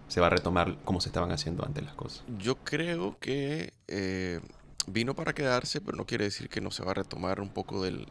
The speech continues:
Speaker 2: de lo que se venía haciendo antes, pero,
Speaker 1: Ujú.
Speaker 2: eh, pero es, eh, si la gente se da cuenta de que no tenés que viajar o, o, o que las
Speaker 1: Ujú.
Speaker 2: distancias físicas no, no te dejan de ser un, eh, un obstáculo,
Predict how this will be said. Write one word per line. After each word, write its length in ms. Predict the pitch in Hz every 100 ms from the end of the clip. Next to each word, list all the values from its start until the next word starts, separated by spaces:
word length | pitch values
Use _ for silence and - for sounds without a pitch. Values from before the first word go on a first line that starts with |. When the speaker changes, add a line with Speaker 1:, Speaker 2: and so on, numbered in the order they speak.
| -
Speaker 2:
de 100 | -
lo 140 | 90
que 120 | 92
se 140 | 87 85
venía 180 | 85
haciendo 340 | 95 - 87 92
antes, 240 | 110 98 -
pero, 380 | - 92 92 87 - -
Speaker 1:
Ujú. 300 | 101 87 85 78 - -
Speaker 2:
eh, 420 | 98 95 95 85 -
pero 220 | 104 95
es, 80 | 98 - -
eh, 80 | - - - -
si 180 | - 98
la 80 | 98
gente 240 | 101 127
se 100 | 120
da 80 | 117
cuenta 340 | - 120 98
de 100 | 85
que 120 | 87
no 220 | - 90 95
tenés 300 | 95 98 101
que 280 | 98 92 - -
viajar 500 | 95 87 - 101 98
o, 220 | 76 87 -
o, 160 | - -
o 100 | - -
que 140 | 90
las 200 | 85 85
Speaker 1:
Ujú. 40 | 85
Speaker 2:
distancias 560 | 85 90 95 - 98 - - -
físicas 480 | - 117 101 - 92
no, 200 | 92 -
no 140 | 98 92
te 380 | - 98 90 87 - - - - - - -
dejan 300 | 98 110 104
de 80 |
ser 240 | 104 117 101
un, 380 | 98 101 95 90 - - - - - - -
eh, 340 | 92 87 87 - -
un 120 | 113
obstáculo, 520 | 113 - 117 123 131